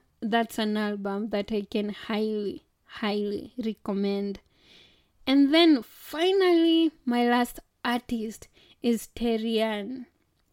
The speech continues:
or Terrian. I don't know what the pronunciation of her name is, but Terrian. And there is this song that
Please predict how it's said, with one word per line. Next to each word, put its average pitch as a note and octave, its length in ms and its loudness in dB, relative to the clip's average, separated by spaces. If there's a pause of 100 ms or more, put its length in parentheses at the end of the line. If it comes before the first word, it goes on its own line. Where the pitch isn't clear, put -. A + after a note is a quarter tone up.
(480)
or A3 160 -2
Terrian. G#3+ 680 -6 (520)
I - 160 -12
don't C4 220 -2
know G#3+ 280 -8 (200)
what A#3 260 -8 (220)
the G#3+ 160 -6
pronunciation G#3+ 880 -6
of B3 200 -10
her B3+ 120 -6
name C4 300 -4
is, C#4 300 -10 (580)
but A#3 240 4 (140)
Terrian. B3 800 2 (1080)
And A3+ 580 2
there A3+ 320 4
is G#3+ 240 0
this B3 240 2
song A3+ 340 -4
that - 400 -8